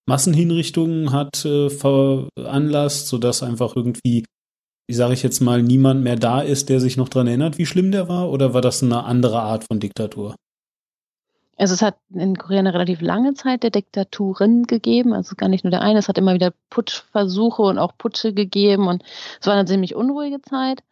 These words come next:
Speaker 2: Ähm, in die Zeit des Diktators, der der Vater der jetzigen Präsidentin ist, fällt zumindest
Speaker 1: Wie heißt denn der? Kannst du
Speaker 2: ein
Speaker 1: das sagen?
Speaker 2: Zwischenfall.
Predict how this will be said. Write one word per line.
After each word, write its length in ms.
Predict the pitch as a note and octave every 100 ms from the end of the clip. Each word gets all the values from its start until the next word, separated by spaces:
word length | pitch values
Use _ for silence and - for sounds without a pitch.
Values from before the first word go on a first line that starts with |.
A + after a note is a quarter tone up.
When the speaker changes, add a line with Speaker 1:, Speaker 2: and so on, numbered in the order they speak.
| _ _ _ _ -
Speaker 2:
Ähm, 500 | G#3 G3 G3 G3 - _ _ _ _ _ _ _ _ -
in 480 | A3+ A3+ A3 G#3+ F#3 - _
die 220 | - A3+
Zeit 540 | - A#3 A#3+ A#3+ A#3 -
des 160 | G#3 _ _ _ _ _ -
Diktators, 460 | G3 A3 G#3+ G3+
der 80 | -
der 120 | F#3
Vater 260 | F#3+ G3+ G3
der 100 | F#3+
jetzigen 260 | F#3 - F#3
Präsidentin 460 | G3 F3 A3 B3+
ist, 140 | A#3 -
fällt 220 | A3 G3+
zumindest 580 | - G3 G#3 B3 B3+ B3
Speaker 1:
Wie 60 |
heißt 380 | - C3 D#3+ -
denn 60 | A2+
der? 100 | A2+
Kannst 120 | G#2
du 40 | -
Speaker 2:
ein 120 | G#3
Speaker 1:
das 120 | G#3
sagen? 140 | G3+ A3 G#3 A3+
Speaker 2:
Zwischenfall. 400 | - G#3+ F#3+ C#3